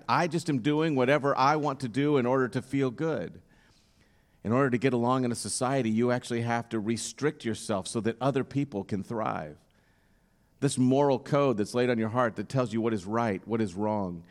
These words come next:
that you can't just run around and do whatever, but there is such a thing as being focused on what is right, restricting yourself so that families can thrive,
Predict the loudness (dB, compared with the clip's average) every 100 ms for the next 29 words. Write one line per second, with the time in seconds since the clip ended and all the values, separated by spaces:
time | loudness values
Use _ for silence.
0 | -18 -10 -10 0 0 0 -4 -2 0 2
1 | 2 2 0 0 0 2 2 0 2 0
2 | 0 -2 -2 0 2 0 -2 -6 -6 -2
3 | -2 -2 -2 -2 -2 -6 -20 -6 0 0
4 | 2 -4 -4 -14 -18 -4 0 0 2 0
5 | 0 -6 -4 -2 -2 -4 -6 -8 -6 -4
6 | -2 0 0 0 0 0 0 -4 -16 0
7 | 0 0 -2 0 2 0 -2 -2 -6 -4
8 | -4 -4